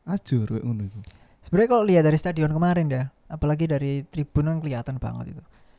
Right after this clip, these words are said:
Speaker 2: Persipura itu mengandalkan bola-bola,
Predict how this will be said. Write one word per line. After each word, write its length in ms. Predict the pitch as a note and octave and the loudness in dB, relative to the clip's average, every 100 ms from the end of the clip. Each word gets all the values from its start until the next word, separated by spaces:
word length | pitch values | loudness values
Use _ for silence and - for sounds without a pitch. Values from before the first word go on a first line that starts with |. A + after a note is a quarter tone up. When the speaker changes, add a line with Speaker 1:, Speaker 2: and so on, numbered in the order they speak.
| _ | _
Speaker 2:
Persipura 500 | - D3 F#3 F3+ F#3+ | -6 -2 0 0 0
itu 320 | G3 G#3 G#3+ - - - _ | 0 0 -2 -4 -14 -20 _
mengandalkan 760 | E3+ F#3 F3+ C#3+ D#3 F#3 F#3+ - _ _ _ _ _ _ _ _ _ | -4 0 2 0 2 0 0 -8 _ _ _ _ _ _ _ _ _
bola-bola, 880 | - D3+ D3+ D3 D3 D3+ D3+ D3+ D3+ | 0 2 4 4 4 2 2 -2 -4